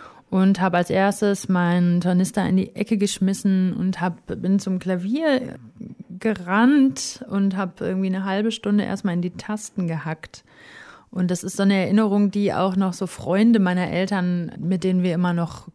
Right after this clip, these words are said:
gut befreundet sind, weil vielleicht kennt ihr das, also so Eltern, meine Eltern zumindest bewegen sich nicht so richtig raus aus ihrem Kreis in, in Dortmund. Die haben Freunde, die haben sie seit vierzig, fünfzig Jahren oder so. Das ist total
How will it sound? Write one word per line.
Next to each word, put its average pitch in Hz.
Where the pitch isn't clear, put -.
gut -
befreundet 180
sind, 170
weil 160
vielleicht 160
kennt 170
ihr 175
das, 160
also 151
so 151
Eltern, 165
meine 208
Eltern 190
zumindest 180
bewegen 175
sich 170
nicht 180
so 190
richtig 175
raus 190
aus 185
ihrem 170
Kreis 180
in, 175
in 175
Dortmund. 170
Die 170
haben 165
Freunde, 180
die 170
haben 175
sie 165
seit 151
vierzig, -
fünfzig 180
Jahren 165
oder 156
so. 143
Das 151
ist -
total 170